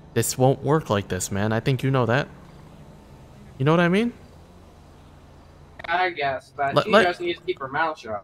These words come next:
Speaker 1: like, like I told you, man, there are, there are plenty of places around Los Santos. There's no reason to live here if you have turmoil that relates years back, you know? There's no need for that, okay? So I think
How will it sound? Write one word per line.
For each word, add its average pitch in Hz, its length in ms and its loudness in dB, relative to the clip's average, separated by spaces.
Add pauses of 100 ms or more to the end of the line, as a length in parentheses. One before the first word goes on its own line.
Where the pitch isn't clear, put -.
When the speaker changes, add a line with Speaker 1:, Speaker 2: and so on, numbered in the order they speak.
Speaker 1:
like, 220 280 2
like 247 180 4
I 247 60 4
told 233 240 4
you, 117 60 4
man, 104 200 0
there 151 180 2
are, 160 440 2 (420)
there 139 120 4
are 127 140 6
plenty 170 480 -2
of 143 160 -2
places 139 420 0
around 110 300 2
Los 104 200 0
Santos. 101 600 -4 (440)
There's 120 220 0
no 139 140 2
reason 135 360 0
to 113 100 -6
live 107 200 2
here 120 440 2
if 107 240 -2
you 107 120 0
have 104 280 -2
turmoil 104 640 0
that 104 200 -4
relates 101 380 -2 (420)
years 104 360 -4
back, - 480 -12
you 104 160 -2
know? 104 200 0 (460)
There's 117 160 0
no 123 140 4
need 107 180 0
for 95 120 -10
that, - 200 -10 (260)
okay? 110 440 -2
So 120 160 2
I 123 80 6
think 143 240 0